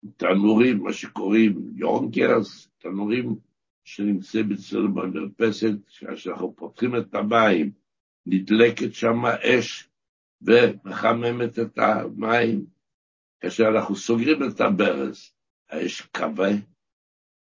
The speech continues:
זה אסור, אסור לכבות בשם יום טוב,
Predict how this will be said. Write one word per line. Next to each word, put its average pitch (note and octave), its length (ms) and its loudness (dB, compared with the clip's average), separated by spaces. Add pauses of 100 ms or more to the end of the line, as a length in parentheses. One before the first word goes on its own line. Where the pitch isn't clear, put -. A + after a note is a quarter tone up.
(180)
זה - 160 -14
אסור, - 440 -12 (240)
אסור - 300 -16
לכבות - 540 -18
בשם - 340 -20
יום G1+ 160 -16 (160)
טוב, - 100 -20